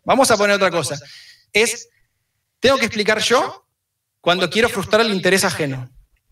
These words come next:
¿sí? Cuando quiero frustrar el interés al otro. Ahí,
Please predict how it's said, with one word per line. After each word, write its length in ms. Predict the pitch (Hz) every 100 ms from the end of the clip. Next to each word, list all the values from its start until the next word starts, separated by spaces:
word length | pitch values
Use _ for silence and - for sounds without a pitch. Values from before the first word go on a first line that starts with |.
| _ _ _
¿sí? 300 | - 208 302
Cuando 220 | 311 180 170
quiero 160 | 269
frustrar 280 | 220 196 233
el 40 | 220
interés 340 | 196 196 196
al 100 | 180
otro. 260 | 151 123 131 - _ _ _ _ _ _ _ _ _ _ _ _ _ _ _ - - - _ _ - - _ _ _ _ _ -
Ahí, 200 | 175